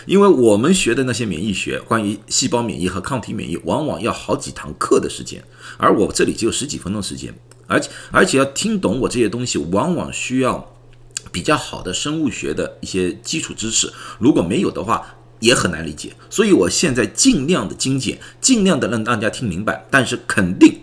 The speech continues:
我可以肯定，有很多人不一定完全能理解，那么大家尽量，我也尽量，好不好？好，那么我就看看下面一张示意图。好，这些示意图里面有好多红色的字，红色的字就是一些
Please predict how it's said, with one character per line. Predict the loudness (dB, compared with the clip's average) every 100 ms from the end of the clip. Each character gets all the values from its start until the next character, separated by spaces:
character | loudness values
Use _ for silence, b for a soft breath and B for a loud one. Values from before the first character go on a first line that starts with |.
| -2
我 | 0
可 | 2
以 | 0
肯 | -2 -4
定， | -6 B B -20 -20 -6
有 | 0 0
很 | 2 2
多 | 4 6
人 | 6 2 -4 B B 0
不 | 4
一 | 4
定 | 2 0 -2
完 | -4 -4
全 | -2 -2
能 | 0
理 | 0
解， | -2 -6 -4
那 | -4
么 | -4 -4
大 | -4
家 | -2
尽 | -2 0 0
量， | -2 0
我 | 2
也 | 2
尽 | 2 0
量， | 0 -2 -12
好 | -2
不 | 2
好？ | 2 0 -12 0
好， | 2 2 B B
那 | 0
么 | 4 4 0 -6 -8
我 | -4
就 | -2
看 | -4 -2
看 | -2
下 | 0 0
面 | 0
一 |
张 | -2
示 | 0 0
意 |
图。 | -2 -6 -14 -18 B B B
好， | -8 -4
这 | -2
些 | 0
示 | 0
意 | 0
图 | -2
里 | -2
面 | 2
有 | 2
好 | 0 -4 -2
多 | -2
红 | -2 -2 0
色 | 0
的 | 0
字， | -2
红 | -4 -2
色 | 4 4
的 |
字 | 4 0
就 | -2
是 | -2 -2
一 |
些 | 0 -2